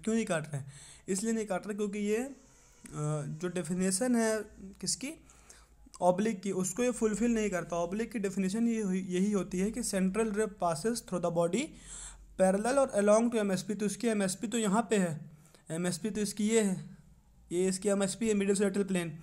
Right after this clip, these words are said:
तो जब तक ये इसको कट नहीं करेगा, ऐसे, ऐसे कट नहीं करेगा,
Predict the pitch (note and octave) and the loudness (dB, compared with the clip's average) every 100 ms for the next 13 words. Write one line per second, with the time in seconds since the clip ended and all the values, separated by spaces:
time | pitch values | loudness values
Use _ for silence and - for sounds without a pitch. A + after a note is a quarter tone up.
0 | - - - - - G3 G3+ G3 - B3+ | -16 -18 -18 -4 0 2 2 0 0 2
1 | A#3 B3 B3+ A#3+ B3+ A#3+ A3 A3 A3+ A3 | 2 2 0 -2 -4 0 0 2 2 2
2 | G#3+ G#3 G3 F3+ E3 D#3+ F3+ F#3+ F3 G3 | 2 2 2 0 -2 -4 -4 -2 -4 -2
3 | F#3+ F#3+ F#3+ F#3+ F#3+ E3 D3+ E3+ F#3 | -2 -2 0 2 2 0 0 -2 -6